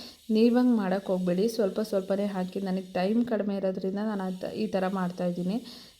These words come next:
ನೀವು ಆ ಥರ ಮಾಡಬೇಡಿ, ಸ್ವಲ್ಪ ಸ್ವಲ್ಪನೇ ಹಾಕಿ ಬೇಯಿಸಿ, ಈಕ್ವಲಾಗಿ ಬೇಯುತ್ತೆ. ಆಮೇಲೆ ಒಂದಕ್ಕೊಂದು ಅಂಟ್ಕೊಳ್ಳಲ್ಲ. ನಂದು ಒಂದಕ್ಕೊಂದು ಒಂದು ಸ್ವಲ್ಪ ಅಂಟ್ಕೊಂಡು, ಆ ಅಂಟ್ಕೊಂಡಿರೋ ಚಿಪ್ಸ್ ಮಾತ್ರ ಮೆತ್ತ ಮೆತ್ತ ಥರ ಆಗಿತ್ತು. But ಇನ್ನು otherwise ಬೇರೆ ಎಲ್ಲ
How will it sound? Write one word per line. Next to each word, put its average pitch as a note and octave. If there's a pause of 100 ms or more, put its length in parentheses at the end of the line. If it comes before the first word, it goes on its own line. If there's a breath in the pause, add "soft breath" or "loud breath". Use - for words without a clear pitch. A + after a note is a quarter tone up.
ನೀವು B3
ಆ -
ಥರ A3
ಮಾಡಬೇಡಿ, F#3+
ಸ್ವಲ್ಪ A#3+
ಸ್ವಲ್ಪನೇ A3+
ಹಾಕಿ G#3
ಬೇಯಿಸಿ, G3
ಈಕ್ವಲಾಗಿ G#3+
ಬೇಯುತ್ತೆ. F3+
ಆಮೇಲೆ A3
ಒಂದಕ್ಕೊಂದು G#3+
ಅಂಟ್ಕೊಳ್ಳಲ್ಲ. F#3+ (600 loud breath)
ನಂದು A#3+
ಒಂದಕ್ಕೊಂದು A#3
ಒಂದು C4+
ಸ್ವಲ್ಪ A3+
ಅಂಟ್ಕೊಂಡು, A3 (500 loud breath)
ಆ G#3+
ಅಂಟ್ಕೊಂಡಿರೋ C#4
ಚಿಪ್ಸ್ B3
ಮಾತ್ರ A#3
ಮೆತ್ತ A#3+ (100)
ಮೆತ್ತ A3
ಥರ G#3
ಆಗಿತ್ತು. F#3 (440 loud breath)
But A3+ (120)
ಇನ್ನು A3
otherwise A#3
ಬೇರೆ G#3+
ಎಲ್ಲ A#3